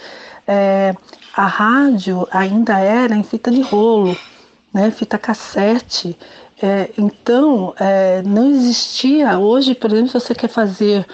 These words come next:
um coro, um canto de sabiá, um canto de gente gritando, gente chorando, gente aplaudindo, você vai lá no, né, procura no, no, nos arquivos de internet, co-,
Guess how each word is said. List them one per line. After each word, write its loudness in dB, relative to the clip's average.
um 2
coro, 2
um 0
canto 0
de 0
sabiá, 0
um 0
canto 0
de -2
gente 0
gritando, 0
gente 0
chorando, 0
gente -2
aplaudindo, 0
você -2
vai 2
lá 4
no, 2
né, 2
procura 2
no, 0
no, -2
nos 2
arquivos 0
de -2
internet, 0
co-, -2